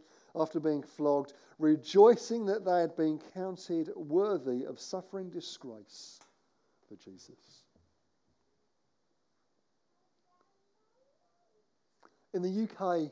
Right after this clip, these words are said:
right now, we are unlikely to have to suffer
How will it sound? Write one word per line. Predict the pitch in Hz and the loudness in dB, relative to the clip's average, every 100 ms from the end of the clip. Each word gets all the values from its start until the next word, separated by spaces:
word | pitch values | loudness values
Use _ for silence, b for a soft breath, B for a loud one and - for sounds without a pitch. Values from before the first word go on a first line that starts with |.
| - | -8
right | 139 127 147 | -4 -4 -6
now, | 101 92 104 _ _ _ _ _ _ _ _ b b b | -12 -14 -16 _ _ _ _ _ _ _ _ b b b
we | 165 165 | 2 4
are | 160 - | 4 2
unlikely | 185 185 180 208 262 - 127 113 113 | -4 -2 0 -2 -2 -8 -8 -8 -8
to | - 127 - | -8 -8 -8
have | 139 - | -14 -12
to | - 120 | -14 -12
suffer | - 139 - 120 | -8 -8 -8 -8